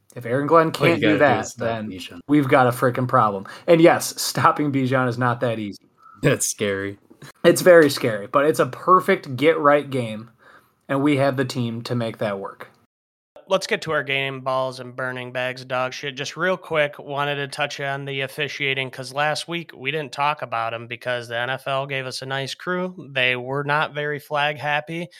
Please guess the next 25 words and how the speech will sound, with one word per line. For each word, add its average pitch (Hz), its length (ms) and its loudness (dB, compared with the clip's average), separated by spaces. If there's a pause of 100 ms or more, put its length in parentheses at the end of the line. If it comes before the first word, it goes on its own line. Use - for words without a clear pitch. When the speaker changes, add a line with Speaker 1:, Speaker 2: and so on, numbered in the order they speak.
(200)
Speaker 3:
We 147 100 -4
got 139 160 2
the 139 120 -4
exact 139 480 -2
opposite 135 540 -4
this - 240 -8
week. 139 300 -8 (300)
I - 120 -6
will 175 180 2
admit, 175 360 0 (560)
we 135 80 -12
didn't 147 220 -2
lose 160 260 -6
the 170 80 -10
game 147 300 -2
because 143 300 -6
of 143 60 -10
these 143 220 -6
calls. 135 380 -4
Well, 131 260 -4
one, 131 280 -6
you 131 120 -8
could 127 160 -14
say 131 240 -4
that. 131 380 -2